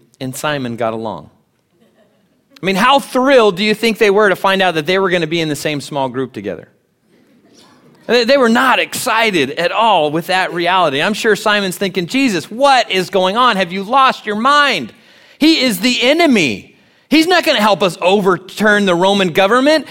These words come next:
He's become wealthy working for them. So what in the world are you doing inviting him to be a part of our group? He's gonna mess everything up. We kinda had a, a good thing going on. We have, you know, we've got some obnoxious, kinda rowdy kinda guys that are gonna help us stir something up. And now you invite Matthew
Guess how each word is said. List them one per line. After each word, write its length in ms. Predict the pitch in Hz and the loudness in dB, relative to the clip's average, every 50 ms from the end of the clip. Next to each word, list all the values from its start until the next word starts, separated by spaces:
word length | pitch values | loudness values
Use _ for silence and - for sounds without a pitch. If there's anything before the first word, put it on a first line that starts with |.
| - - - | -16 -8 0
He's 260 | - 302 339 311 240 | 2 2 2 2 0
become 500 | - 196 226 - - 262 269 262 262 240 | -2 -4 -4 0 2 2 2 2 2 2
wealthy 440 | 233 247 277 311 330 311 - 285 277 | 4 4 4 4 2 2 0 -2 0
working 480 | 247 269 320 349 - - 320 262 240 190 | 2 2 4 4 4 2 2 0 0 0
for 200 | - 208 196 175 | 0 0 2 2
them. 220 | 165 151 127 123 | 2 2 0 0
So 140 | - 226 196 | -2 -4 -4
what 340 | 208 226 285 330 330 285 269 | -4 -2 0 0 0 2 2
in 60 | 277 | 0
the 80 | 254 | 0
world 260 | 247 262 302 302 269 247 | 2 2 4 4 4 2
are 60 | 240 | 2
you 180 | 233 262 269 | 0 -2 -2
doing 280 | 226 269 285 277 240 208 | 0 0 0 0 0 0
inviting 520 | 190 190 165 - 226 233 277 285 262 240 | -2 -4 -4 -2 0 2 2 2 2 0
him 320 | 226 247 269 285 269 220 156 - - - - - | 0 2 2 2 2 0 -2 -6 -12 -14 -2 0
to 100 | 233 185 | 0 2
be 180 | 175 269 254 | 2 2 2
a 60 | 220 | 2
part 280 | - - - 269 277 262 | 0 0 2 2 2 4
of 80 | 220 220 | 2 2
our 80 | 208 | 0
group? 200 | 185 285 302 262 | 2 2 2 2
He's 200 | 220 294 311 277 | 2 2 2 2
gonna 160 | 311 254 202 | 2 0 2
mess 260 | 202 226 220 226 - - | 2 0 0 0 0 -2
everything 500 | 233 277 285 311 285 214 - 233 226 262 | -2 0 0 0 0 0 0 0 0 2
up. 120 | 269 - | 0 0
We 80 | 190 196 | 0 -2
kinda 240 | - 285 277 285 262 | -4 -2 -2 -2 0
had 160 | 247 240 233 | 0 0 0
a, 100 | 208 175 - - - - | 0 -2 -4 -6 -6 -4
a 80 | - 190 | -2 -2
good 340 | 180 156 151 285 311 285 - | -2 0 2 2 2 2 2
thing 220 | 302 277 262 247 | 0 0 0 2
going 300 | 220 262 262 254 247 240 | 2 2 2 2 2 2
on. 180 | 254 269 254 202 | 2 2 0 0
We 80 | 180 | 0
have, 180 | 190 208 202 190 | -2 -2 -4 -6
you 140 | 208 214 208 | -4 -2 -2
know, 80 | 202 | -2
we've 100 | 196 185 | -2 -2
got 200 | 175 226 220 214 | 0 0 0 0
some 160 | - 208 185 160 | 0 -4 -2 -2
obnoxious, 640 | 175 170 170 190 202 202 226 240 - - 220 190 - | -2 -2 -2 0 0 0 0 0 -2 -2 -4 -4 -2
kinda 240 | - 233 214 202 170 | -2 -2 0 0 0
rowdy 440 | 151 180 190 208 220 220 214 208 | 2 2 4 4 4 2 2 0
kinda 260 | - 254 220 214 185 180 | 0 0 0 0 0 0
guys 420 | 202 196 208 226 233 240 240 208 | 0 0 0 0 0 -2 -2 -2
that 100 | 214 190 | 0 0
are 80 | 180 180 | 0 0
gonna 200 | 202 190 175 180 | 0 0 0 0
help 200 | 202 208 202 220 | 0 0 -2 -2
us 120 | 190 - | -4 -4
stir 240 | - - 220 220 214 | -4 -2 -2 -2 0
something 320 | 220 233 220 214 214 202 | -2 -4 -4 -2 -2 0
up. 300 | 220 269 285 - - - - - _ _ _ _ _ _ - | 0 0 0 -2 -4 -12 -20 -20 _ _ _ _ _ _ -8
And 140 | 131 143 160 | -6 -4 -4
now 180 | 196 202 208 | -2 -2 -2
you 160 | 208 220 208 196 | -2 -2 0 -2
invite 420 | 175 170 147 180 165 170 156 147 | -2 -2 -2 0 0 0 -2 -2
Matthew 720 | 151 151 180 202 220 226 226 202 - - 113 95 90 - | -4 -4 -2 -2 -2 -4 -6 -8 -10 -14 -14 -14 -14 -16